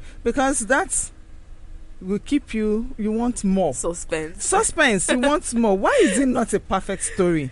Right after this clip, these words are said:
Speaker 2: <laughs>
Speaker 1: You want more. So that kept me on my toes while I was reading. And, uh, that would take me to chapter one,
Speaker 2: Mm.
Speaker 1: where you talked about, um,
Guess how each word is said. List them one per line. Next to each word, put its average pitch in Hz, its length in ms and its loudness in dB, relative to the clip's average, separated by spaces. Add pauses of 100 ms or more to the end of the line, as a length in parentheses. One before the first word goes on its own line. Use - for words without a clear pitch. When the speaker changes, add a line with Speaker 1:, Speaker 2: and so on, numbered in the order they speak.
Speaker 2:
<laughs> 262 280 -4
Speaker 1:
You 269 180 4
want 285 440 0
more. 226 240 4
So 359 180 0
that 466 220 4 (320)
kept 359 340 2
me 302 100 2
on 254 120 6
my 196 180 6
toes 190 440 6
while 240 280 6
I - 20 6
was 170 320 4
reading. 175 420 4 (360)
And, 262 280 4
uh, 233 280 4
that 277 180 2
would 370 120 2
take 240 220 2
me 220 140 0
to 180 160 -4
chapter 160 400 -4
one, 151 440 -2
Speaker 2:
Mm. 170 320 -10
Speaker 1:
where 233 240 4
you 220 140 2
talked 208 280 0
about, 165 420 2
um, 143 400 0